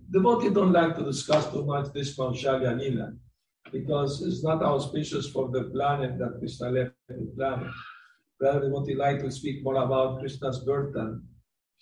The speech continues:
pastimes, no? Especially the child, child, child pastime, very sweet.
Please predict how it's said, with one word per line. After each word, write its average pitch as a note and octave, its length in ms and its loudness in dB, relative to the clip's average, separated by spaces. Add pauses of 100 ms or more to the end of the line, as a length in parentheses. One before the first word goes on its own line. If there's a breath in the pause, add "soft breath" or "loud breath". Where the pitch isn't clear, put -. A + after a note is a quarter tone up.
(280 soft breath)
pastimes, C#3 760 0
no? D3 320 -4 (1120 loud breath)
Especially - 800 -2
the C#3 240 -8 (100)
child, C#3+ 460 -2
child, D#3+ 240 -4 (100)
child D3+ 400 0
pastime, C#3 500 -4
very A#2+ 220 -4 (220)
sweet. - 280 -6